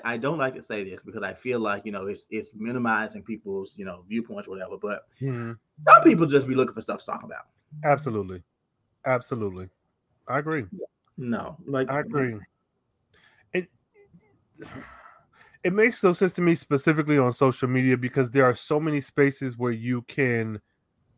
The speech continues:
Speaker 2: look into this show. Like, if I, I don't know, let's say there's a Superman, I, okay, so just Superman. I don't watch it. I've caught a few episodes. I really like what I've seen. I, I would love to continue watching it,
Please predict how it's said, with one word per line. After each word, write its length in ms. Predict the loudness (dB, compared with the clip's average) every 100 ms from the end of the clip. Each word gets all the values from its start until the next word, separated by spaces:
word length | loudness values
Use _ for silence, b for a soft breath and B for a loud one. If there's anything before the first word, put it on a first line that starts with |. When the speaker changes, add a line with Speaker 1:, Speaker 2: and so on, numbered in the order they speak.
| -12
Speaker 2:
look 460 | -2 6 10 10 8
into 320 | 0 0 -2
this 180 | -2 -4
show. 400 | 0 0 0 -6 b b 4
Like, 300 | 6 6 2 _ _ _ _
if 180 | -4 0 6
I, 560 | 8 8 6 4 -2 -8 _ _ _ 2
I 140 | 4
don't 160 | 4 2
know, 380 | 0 0 -4 -8
let's 240 | -6 -4 0
say 160 | 0
there's 260 | 2 0 -4
a 80 | -6
Superman, 1040 | -6 -6 -4 -4 -2 0 -2 -4 -6 -10 -10 4
I, 80 | 6 6
okay, 220 | 4 4
so 100 | 0
just 180 | -6 -4
Superman. 380 | -4 -2 -2 -4 b b -2
I 140 | 0
don't 300 | 4 2 2
watch 400 | 2 6 6 4
it. 160 | -4 -4 2
I've 240 | 2 0
caught 260 | 2 4 4
a 40 |
few 220 | 2 -2
episodes. 460 | -2 -4 -2 -2 -2 -2
I 80 | 0
really 460 | 0 0 2 2
like 440 | 0 2 2 2 0
what 120 | -2
I've 180 | -2 -6
seen. 400 | -10 -8 -6 -4
I, 140 | -4 -4
I 60 | -6
would 140 | -4
love 240 | 2 2 2
to 100 | -6
continue 480 | -12 -14 -12 -8 0
watching 360 | 2 2 0 -6
it, 160 | -6